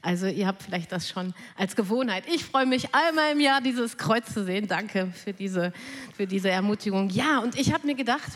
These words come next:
wir haben uns gedacht, ich nehme euch einfach mal mit in eine Situation, ähm, um euch einfach daran teilhaben zu lassen, wie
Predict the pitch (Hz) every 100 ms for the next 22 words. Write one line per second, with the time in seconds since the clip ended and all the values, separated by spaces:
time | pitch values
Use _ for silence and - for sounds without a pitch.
0 | - 220 277 262 - 214 254 - 220 240
1 | 320 285 - 254 269 240 247 240 254 247
2 | 196 220 220 247 - 226 - 185 208 254
3 | 247 - - - - - - 226 226 220
4 | 214 196 - - - - - 160 190 190
5 | 156 180 175 160 - - _ 185 180 180
6 | 190 202 190 190 196 185 185 180 175